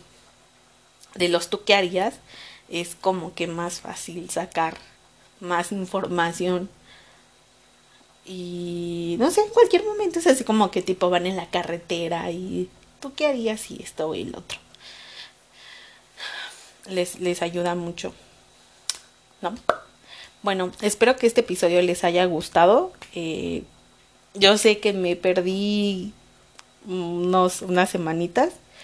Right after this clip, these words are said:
pero ya les estaré subiendo otra vez, este, más episodios.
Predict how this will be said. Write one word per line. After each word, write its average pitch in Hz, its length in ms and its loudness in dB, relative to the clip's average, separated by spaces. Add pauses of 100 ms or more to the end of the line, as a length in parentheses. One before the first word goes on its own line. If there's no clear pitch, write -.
(340)
pero 175 160 2
ya 170 140 4
les 180 160 2
estaré 180 320 -2
subiendo 170 460 -2
otra 170 260 0
vez, 170 260 -2
este, - 520 -10
más 190 260 6
episodios. 220 680 4